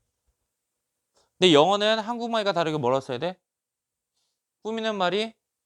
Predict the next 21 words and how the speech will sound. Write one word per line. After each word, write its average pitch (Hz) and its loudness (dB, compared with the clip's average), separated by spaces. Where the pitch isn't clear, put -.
뒤에 165 -2
오죠? 165 2
그죠? 190 0
자, 139 -8
그러면 131 -12
you 190 -2
don't 247 0
have, 220 4
너는 156 0
어떤 226 -2
것도 - -6
없다. - 0
어떤 190 0
것, 139 -2
여기서 156 0
어떤 170 -4
게 165 -6
뭐야? 160 2
anything, 117 -6
어떤 139 -8
것도 185 -2